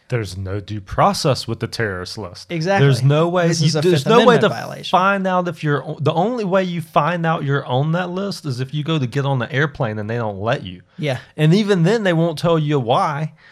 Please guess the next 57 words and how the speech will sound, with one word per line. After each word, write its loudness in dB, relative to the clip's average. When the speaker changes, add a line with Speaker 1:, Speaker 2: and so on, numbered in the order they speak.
Speaker 2:
Yeah. -6
Speaker 1:
Like, 2
you 0
gotta 2
go 0
through -2
all 0
of 0
the 2
stuff -2
to -4
even -2
find -2
out -4
why 0
you're 2
on -2
the -8
list, -6
and -4
there's 0
no 2
Speaker 2:
Mm-hmm. -2
Speaker 1:
getting 0
you 0
off 0
the -4
list -6
if -6
you -8
want, -8
even -4
once, -8
even -2
if -2
they 0
make -2
a -4
mistake. -6
Speaker 2:
Yeah, -2
y-, -10
Speaker 1:
Which 2
they 6
Speaker 2:
there's 6
Speaker 1:
do 6
Speaker 2:
not 6
a 6
Speaker 1:
regularly. 2
Speaker 2:
There's -2
not -2
a -2
good -4
appeals -4
process. -4
It's, -10
uh, -6
it, -12